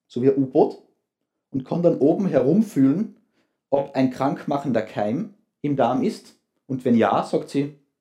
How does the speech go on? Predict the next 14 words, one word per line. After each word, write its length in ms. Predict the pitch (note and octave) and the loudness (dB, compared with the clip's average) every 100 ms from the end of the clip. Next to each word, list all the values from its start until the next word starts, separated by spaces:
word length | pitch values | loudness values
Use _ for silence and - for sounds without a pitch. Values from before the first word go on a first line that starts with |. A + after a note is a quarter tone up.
| _ _ _ _ | _ _ _ _
"Okay, 320 | - A#2 C3+ D3 | -12 -4 -2 0
Immunsystem, 720 | C#3 D#3+ - - C3+ D3+ E3 _ _ _ _ - | 0 0 -4 -4 -4 -4 -6 _ _ _ _ -6
wir 80 | B2 | -2
müssen 200 | B2+ B2+ | 0 -2
uns 120 | A2+ | -4
zusammenreißen, 520 | - C3 D3 C3+ C#3 | -2 -2 -2 -2 -4
wir 80 | A#2+ | -4
haben 160 | A2 A2+ | -2 -4
ein 80 | |
Problem, 280 | - G#2 G#2+ | -6 -8 -6
wir 80 | A#2 | -6
haben 60 | A2+ | -8
einen 140 | - | -8
Eindringling." 480 | G2+ G2+ F#2 E2+ | -10 -10 -10 -14